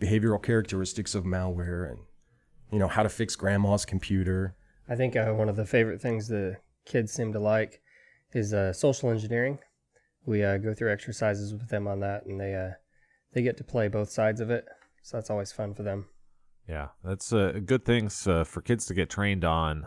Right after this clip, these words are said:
Speaker 3: uh, because the ones that are not getting that cyber security awareness training,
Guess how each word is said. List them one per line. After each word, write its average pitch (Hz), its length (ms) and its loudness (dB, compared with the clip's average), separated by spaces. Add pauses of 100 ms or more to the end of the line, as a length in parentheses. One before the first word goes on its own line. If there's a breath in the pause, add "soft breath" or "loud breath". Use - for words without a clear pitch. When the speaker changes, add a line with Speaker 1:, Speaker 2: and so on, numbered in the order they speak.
(160)
Speaker 3:
uh, 80 340 -2
because 80 540 -4
the 87 100 0
ones 104 260 0
that 92 260 2
are 92 120 -2
not 95 220 2
getting 92 280 2
that 85 220 0
cyber 87 480 2
security 90 380 2
awareness 85 380 2
training, 85 540 0